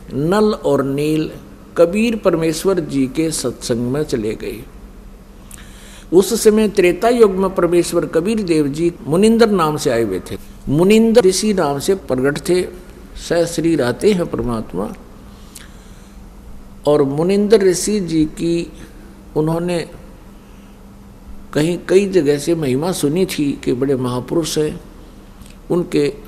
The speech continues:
आशीर्वाद से भयंकर से भयंकर रोग समाप्त हो जाते हैं, भाग्य बदल देते हैं वो प्रभु। नल नील को विश्वास नहीं रहा था कि स-,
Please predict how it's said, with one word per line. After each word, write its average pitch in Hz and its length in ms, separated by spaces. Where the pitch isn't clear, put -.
आशीर्वाद 139 680
से 139 320
भयंकर 120 480
से 214 200
भयंकर 127 420
रोग 147 480
समाप्त 120 500
हो - 80
जाते - 340
हैं, 143 180
भाग्य 156 360
बदल 160 360
देते 156 380
हैं 196 100
वो 170 180
प्रभु। 131 400
नल 170 220
नील 190 420
को 190 220
विश्वास 185 580
नहीं 151 240
रहा 151 220
था 190 260
कि 180 200
स-, - 220